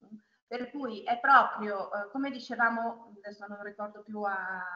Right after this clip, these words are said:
abbiamo avuto un momento in cui abbiamo ragionato sulla possibilità di regolare le nostre ri-, le nostre capacità, eh,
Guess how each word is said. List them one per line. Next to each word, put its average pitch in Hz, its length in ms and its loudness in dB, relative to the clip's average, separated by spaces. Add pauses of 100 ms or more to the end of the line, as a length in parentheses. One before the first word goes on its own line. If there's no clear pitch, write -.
(760)
abbiamo 254 300 2
avuto 262 260 -2
un 226 60 -2
momento 269 640 -2
in 294 180 -4
cui 220 120 -4
abbiamo 220 300 0
ragionato 240 560 2
sulla 226 300 -4
possibilità 247 1080 0
di 226 80 -8
regolare 233 560 4
le 226 80 -6
nostre 226 460 -4
ri-, 233 280 -16
le 220 140 -8
nostre 240 840 -6 (300)
capacità, - 760 2 (600)
eh, 226 260 2